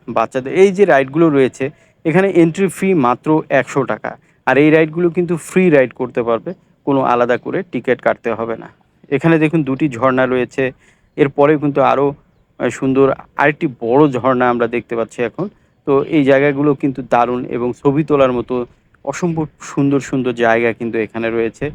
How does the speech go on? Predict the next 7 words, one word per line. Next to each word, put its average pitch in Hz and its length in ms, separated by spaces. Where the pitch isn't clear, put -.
তো 127 80
আপনারা 123 340
চাইলে 131 480
গাজীপুরের 127 560
কিন্তু 120 380
এই 127 180
নীলাম্বরী 123 720